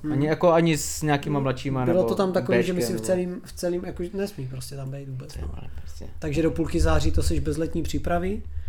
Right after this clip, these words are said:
Speaker 1: No a do ledna, takže teoreticky si myslím, že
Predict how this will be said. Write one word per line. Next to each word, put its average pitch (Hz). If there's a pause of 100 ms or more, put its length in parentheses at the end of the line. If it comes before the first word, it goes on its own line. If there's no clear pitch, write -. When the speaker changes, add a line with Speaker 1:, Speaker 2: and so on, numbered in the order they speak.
(580)
Speaker 1:
No 165
a 175
do 170
ledna, 208
takže 160 (880)
teoreticky 170
si 147
myslím, 170
že 165